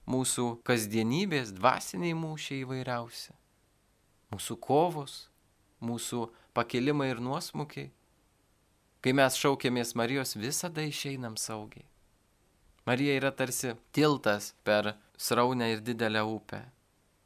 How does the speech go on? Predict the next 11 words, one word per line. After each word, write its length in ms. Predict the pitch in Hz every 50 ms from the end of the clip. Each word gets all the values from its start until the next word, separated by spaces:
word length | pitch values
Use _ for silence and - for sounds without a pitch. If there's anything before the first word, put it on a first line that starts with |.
| _ _ _ _ _ _ _ -
Mus 220 | 120 120 - -
nuves, 600 | 127 123 117 139 160 139 110 - - - - _ _ _ _ _ _ _ _ _ _ -
mus 300 | - 120 123 123 123 -
išgelbės 720 | - 120 117 117 - 127 131 139 147 147 135 127 123 - -
ir 80 | 117
mum 180 | 117 120 117 117
padės. 640 | - - 113 113 113 123 117 110 107 - - - - _ _ _ _ _ _ _ _ _ _ _ _ _ _ _ _ _ _ _ _ -
Kunigas 400 | - 131 127 120 113 123 117 110
Bosko 600 | 113 113 139 160 190 - - - 151 139 127 127 - _ _
sakydavo, 840 | - - - - 123 - - 135 123 120 127 117 117 120 117 113 113 _ _ _ _ _ _ -
kad 340 | 107 107 104 107 - -